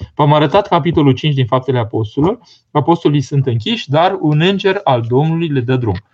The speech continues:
Ce înseamnă asta? Ce înseamnă asta? Păi înseamnă pur și simplu, "Iar un înger al Domnului, în timpul nopții, a deschis ușile temniței, scosându-i, le-a zis:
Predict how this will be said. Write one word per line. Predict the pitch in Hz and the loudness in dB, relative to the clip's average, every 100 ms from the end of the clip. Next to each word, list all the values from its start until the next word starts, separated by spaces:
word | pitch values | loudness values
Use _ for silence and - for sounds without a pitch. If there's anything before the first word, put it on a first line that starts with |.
| - - _ | -20 -20 _
Ce | - - 233 | -16 -6 -4
înseamnă | 254 - 269 277 | -4 -2 -2 2
asta? | 285 - - - _ _ _ _ | 0 0 -6 -10 _ _ _ _
Ce | - | -6
înseamnă | 175 190 170 | -4 0 2
asta? | 151 - 104 - _ _ _ - - _ _ _ _ _ _ _ _ | 2 -2 -10 -16 _ _ _ -20 -20 _ _ _ _ _ _ _ _
Păi | - 143 | 2 4
înseamnă | 135 165 185 175 | 4 2 2 0
pur | 147 | 0
și | 143 | -2
simplu, | 165 120 101 123 127 170 _ _ _ _ _ _ _ _ _ _ _ _ _ _ _ _ _ _ _ _ _ _ _ _ _ _ | -2 -2 -4 -4 -6 -8 _ _ _ _ _ _ _ _ _ _ _ _ _ _ _ _ _ _ _ _ _ _ _ _ _ _
"Iar | 135 131 | 0 2
un | 143 185 | 4 4
înger | 220 180 | 2 2
al | 160 131 | 2 2
Domnului, | 123 110 107 123 170 _ _ _ _ _ | 0 0 -2 -4 -8 _ _ _ _ _
în | - 147 139 | 2 4 4
timpul | 190 262 247 165 | 2 0 2 4
nopții, | 143 175 175 | 2 2 0
a | |
deschis | 143 135 - - | 2 0 -4 -6
ușile | 170 160 151 127 | -6 -4 -2 -2
temniței, | 107 110 127 - - | -2 -4 -4 -8 -10
scosându-i, | - 123 - 113 113 196 226 | -6 -6 -4 -6 -4 -4 -2
le-a | 180 | -2
zis: | 151 104 - | 0 -4 -8